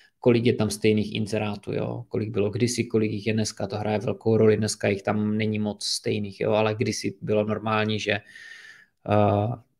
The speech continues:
člověk dal do inzerce přes realitku svoji nemovitost na prodej a dali třeba do pěti realitek, takže tam bylo pět inzerátů u jedné nemovitosti, duplikované inzeráty prostě, což dneska,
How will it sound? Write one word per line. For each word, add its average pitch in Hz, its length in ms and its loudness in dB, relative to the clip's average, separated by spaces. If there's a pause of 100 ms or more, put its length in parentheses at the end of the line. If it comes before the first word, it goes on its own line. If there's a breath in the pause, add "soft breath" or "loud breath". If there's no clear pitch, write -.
(280)
člověk 107 340 4
dal 98 400 2 (480)
do - 160 4
inzerce 110 600 2
přes 104 240 0
realitku 107 520 4
svoji 110 280 2
nemovitost 107 460 0
na 104 120 0
prodej 131 480 6 (460 loud breath)
a 107 220 2
dali 101 260 4
třeba 104 280 0
do 107 120 0
pěti 117 360 4
realitek, - 560 2
takže 107 220 -6
tam 107 160 -2
bylo 107 140 2
pět 104 340 4
inzerátů 104 500 0
u 92 80 2
jedné 101 280 2
nemovitosti, 98 580 -2
duplikované 104 600 -4
inzeráty 101 500 -6
prostě, - 380 -10
což - 300 -14
dneska, 104 480 -4